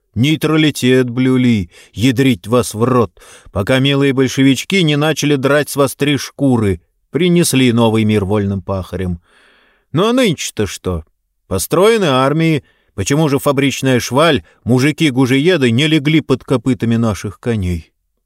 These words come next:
Хорошо. Предположим, у них за спиной арсеналы, заводы, постоянно идущие к ним подкрепления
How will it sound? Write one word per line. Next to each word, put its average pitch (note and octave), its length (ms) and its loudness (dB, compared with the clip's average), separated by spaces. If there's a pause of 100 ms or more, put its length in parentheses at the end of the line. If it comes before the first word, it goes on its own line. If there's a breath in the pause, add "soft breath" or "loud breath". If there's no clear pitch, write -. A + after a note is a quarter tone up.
(300)
Хорошо. C3 520 -2 (400)
Предположим, B2 580 -2
у C3+ 60 0
них D3+ 180 0
за B2 120 -4
спиной B2 420 0
арсеналы, A#2 680 0
заводы, F#2+ 560 -2 (300 loud breath)
постоянно B2 640 0
идущие A#2 420 0
к - 60 -14
ним A#2+ 180 -2
подкрепления A#2+ 800 -2